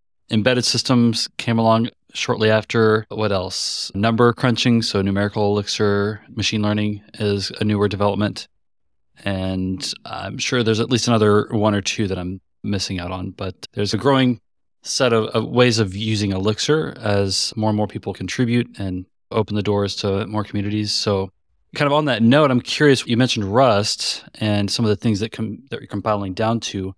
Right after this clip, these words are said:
What are some of the languages that people would typically be using to write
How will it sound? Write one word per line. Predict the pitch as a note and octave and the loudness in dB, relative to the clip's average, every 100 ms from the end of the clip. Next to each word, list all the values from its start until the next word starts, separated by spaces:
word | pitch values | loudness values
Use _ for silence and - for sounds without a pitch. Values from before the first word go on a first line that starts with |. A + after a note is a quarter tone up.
| _ _ | _ _
What | - A#2 C3+ | -6 0 2
are | C#3+ | 2
some | - C3+ | 2 2
of | |
the | A2 | 2
languages | A2 A2 G#2+ G2 G2 | 2 2 0 -2 -6
that | G2+ - | -8 -8
people | A2+ - G2+ | -10 -4 -4
would | F#2+ - | -4 -4
typically | A#2 G2+ - G2+ | -6 -4 -4 -4
be | F#2 | -2
using | F#2 F#2 F#2 F2+ | -4 -4 -4 -6
to | - G#2 F#2+ | -6 -4 -2
write | F#2+ F#2+ | 0 -2